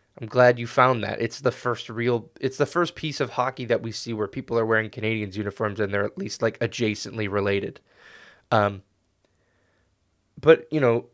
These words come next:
outside of that, camp kicks off for the Canadiens, um, you know, outside of that rookie tournament. And we get some, like, pretty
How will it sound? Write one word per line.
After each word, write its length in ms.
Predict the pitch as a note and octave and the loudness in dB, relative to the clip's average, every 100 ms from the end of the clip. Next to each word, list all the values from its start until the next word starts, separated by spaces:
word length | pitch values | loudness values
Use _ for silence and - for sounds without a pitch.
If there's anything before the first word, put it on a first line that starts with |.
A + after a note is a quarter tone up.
| _ _ _ - | _ _ _ 4
outside 500 | C#3+ G3 G3 D#3+ D3+ | 6 6 4 4 4
of 140 | C3+ | 4
that, 320 | A#2 - - - | 2 0 -4 -6
camp 300 | C3+ A#2+ - | -4 -4 -2
kicks 280 | C3 - | -4 0
off 160 | A#2 G#2+ | 0 0
for 160 | - A#2+ | -2 -2
the 100 | A#2 | -2
Canadiens, 680 | B2 G#2+ G2 G2+ A#2 - - _ | -2 -2 -2 -4 -6 -12 -16 _
um, 340 | - G2 F#2 F#2 _ _ _ _ _ - | -6 -4 -6 -12 _ _ _ _ _ -12
you 120 | C3 A#2+ | -6 -4
know, 140 | G#2+ - | -4 2
outside 500 | B2 A2+ - A2 A2+ | 2 2 2 4 4
of 120 | G#2 | 4
that 180 | A2 G2+ | 2 2
rookie 260 | G#2+ A2 | -2 -4
tournament. 380 | - G#2 G2+ A2 - - - _ _ _ _ _ _ _ - | -8 -4 -4 -6 -10 -20 -20 _ _ _ _ _ _ _ -4
And 140 | C3+ | 2
we 120 | D#3+ | 2
get 220 | D3+ E3 - | 2 0 0
some, 360 | F3 D#3 A#2+ | 0 0 2
like, 220 | A#2 G#2+ | 2 2
pretty 320 | - C#3+ B2 | -2 -2 -2